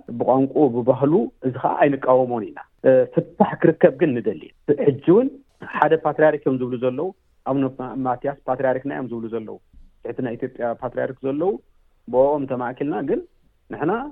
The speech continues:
ምምሕዳርና ርእስና ኽእልና ባዕላትና ክንከይድ ኢና። ካብ ዝግፍዒ እዚ ካብ ርእሲ መሬት ምጥፍኡ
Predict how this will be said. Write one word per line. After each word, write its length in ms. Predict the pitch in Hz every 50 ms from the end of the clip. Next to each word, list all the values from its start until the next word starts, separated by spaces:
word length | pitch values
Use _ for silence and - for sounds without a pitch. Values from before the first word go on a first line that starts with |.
| 269 - _ _ _ _ -
ምምሕዳርና 720 | - 123 127 135 131 131 131 - 135 - 143 143 143 165 202 220 180
ርእስና 300 | - 117 127 - 139 127
ኽእልና 300 | 127 - 147 139 156 180 190 156
ባዕላትና 400 | 117 - 120 123 127 120 - 123 120
ክንከይድ 460 | - - 131 127 - 131 127 123 120
ኢና። 140 | 120 117 113 104 - _ _ _ _ _ _ _ _ -
ካብ 180 | 131 131 127 123
ዝግፍዒ 360 | 120 135 131 147 139 - - 160
እዚ 200 | 160 135 98 107 113 98 -
ካብ 200 | - 131 131 127
ርእሲ 180 | 147 143 147 - 143
መሬት 340 | 139 139 139 147 147 143 -
ምጥፍኡ 680 | 135 131 131 - _ - - - 165 - - - - -